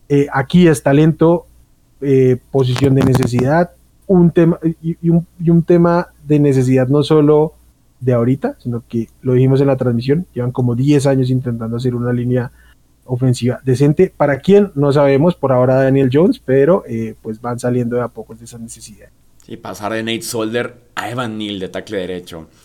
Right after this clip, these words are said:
Speaker 2: Vaya bendición.
Speaker 1: Ujú.
Speaker 2: En el ocho los Falcons van por el primer wide receiver.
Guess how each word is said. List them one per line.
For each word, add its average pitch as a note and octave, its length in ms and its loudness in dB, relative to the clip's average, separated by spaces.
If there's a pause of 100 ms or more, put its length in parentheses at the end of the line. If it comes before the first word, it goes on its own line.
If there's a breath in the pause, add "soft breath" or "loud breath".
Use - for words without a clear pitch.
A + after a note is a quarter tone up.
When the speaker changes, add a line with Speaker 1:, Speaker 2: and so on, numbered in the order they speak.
(160 loud breath)
Speaker 2:
Vaya - 200 -4
bendición. A#2+ 540 -2
Speaker 1:
Ujú. - 80 -18 (320 loud breath)
Speaker 2:
En A2+ 160 -8
el A2+ 280 -4
ocho C#3+ 300 -4
los E3 180 -4
Falcons D3 420 -4
van C#3 240 -6
por F3 160 -4
el D3 140 -4
primer A#2+ 640 -8
wide A#2 240 -2
receiver. G#2+ 580 -8